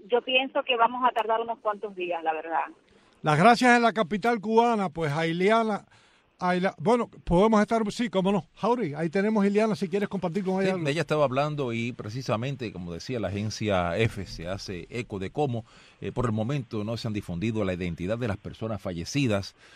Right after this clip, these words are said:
Speaker 3: mientras no se descarta que pueda haber más víctimas mortales debido a, como decía ella, los numerosos derrumbes parciales y totales de viviendas que provocó esta tormenta. Mm, ¿cuál ha sido algunos de el-, las reacciones de la población que has, eh, tenido, Ileana?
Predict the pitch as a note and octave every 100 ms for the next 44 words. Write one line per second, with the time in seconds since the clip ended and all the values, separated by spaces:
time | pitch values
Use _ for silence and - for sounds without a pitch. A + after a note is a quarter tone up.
0 | - - B2+ C3 B2+ G#2+ C3+ D#3+ C#3+ G#2+
1 | - A#2 G2 - D#2+ _ D#2 G2 G2+ F2+
2 | G2 G#2 A#2+ C3 - A2+ G2+ F2 E2 -
3 | A2+ G2 F2+ - _ _ _ F2+ G#2+ A#2+
4 | A#2 - E2 D2+ D2+ D#2+ G#2+ G2 F#2+ F2+
5 | - E2+ E2 D#2 E2+ E2 F2+ G2 F#2+ E2
6 | G2 F2+ E2 - D#2 A#2+ A2 F2 G2 E2
7 | D2+ B2+ A2 E2+ F2+ G2+ G2 F2 - _
8 | _ - E2 A2 F#2 D#2 G2 F#2 _ -
9 | _ G2 F#2 G#2+ F2 E2 - F#2 E2+ A2
10 | G2 F#2+ - - - A2 A2 G#2+ E3+ F#3+
11 | G3 F#3+ D3 A2+ D#3+ D3 B2+ B2+ C#3 D3+
12 | B2+ A2+ G2 A2+ A#2+ A2+ B2+ F#2 - G3
13 | D#3 A2+ G2+ G#2+ G#2 G#2 G#2 A#2 G#2+ G2+
14 | - C#3 B2+ G#2+ G#2 G#2 A2+ - G#2 F#2+
15 | G#2 A#2+ B2 F2+ C#2+ A#1+